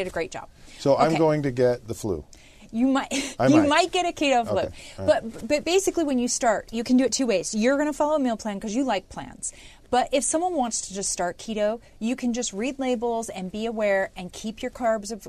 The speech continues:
Speaker 1: your grams of carbohydrate under thirty. Basically, you get, like, a leafy green salad every day or maybe a small piece of fruit.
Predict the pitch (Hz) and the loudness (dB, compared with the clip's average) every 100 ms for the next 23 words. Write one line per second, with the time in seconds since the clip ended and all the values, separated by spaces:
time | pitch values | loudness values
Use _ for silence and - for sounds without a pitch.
0 | - 202 190 190 190 214 - 220 196 180 | -14 -8 -4 -4 -4 -8 -4 -4 -4 -6
1 | 170 170 - 180 180 - 185 151 147 - | -8 -8 -8 -8 -8 -4 -4 -4 -12 -20
2 | - - 330 349 285 254 214 196 214 196 | -12 -2 -2 -2 -4 -4 -4 -2 -4 -2
3 | 185 175 _ 202 196 196 220 190 185 175 | -6 -8 _ -6 -4 -6 -8 -6 -8 -6
4 | 180 170 170 165 165 165 160 - 185 175 | -4 -4 -4 -6 -8 -8 -8 -8 -8 -6
5 | 165 165 - 170 151 143 - - - 147 | -8 -8 -10 -12 -12 -12 -12 -14 -18 -18